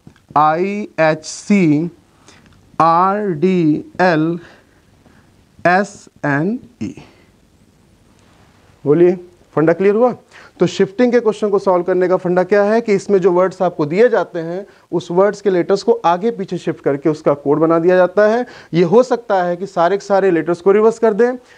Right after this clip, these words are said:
या दो दो का पेयर बना के रिवर्स कर दें, या तीन तीन का पेयर बना के रिवर्स कर दें। इस तरीके से आप शिफ्टिंग वाले क्वेश्चंस को सॉल्व कर सकते हैं, जो कि लेटर कोडिंग का एक पार्ट होता है।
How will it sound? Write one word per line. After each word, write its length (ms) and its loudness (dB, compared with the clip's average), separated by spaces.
या 140 2
दो 180 2
दो 100 2
का 120 0
पेयर 240 -2
बना 240 -6
के 120 -2
रिवर्स 240 2
कर 160 0
दें, 220 -2
या 120 -2
तीन 300 -2
तीन 180 -4
का 100 2
पेयर 180 2
बना 180 2
के 100 2
रिवर्स 260 2
कर 140 2
दें। 160 0
इस 160 -2
तरीके 280 2
से 140 0
आप 220 2
शिफ्टिंग 440 -2
वाले 180 2
क्वेश्चंस 340 -8
को 100 -2
सॉल्व 280 0
कर 140 -2
सकते 300 -4
हैं, 280 0
जो 160 2
कि 260 0
लेटर 280 2
कोडिंग 320 0
का 100 2
एक 240 -2
पार्ट 220 -2
होता 340 -18
है। 100 -20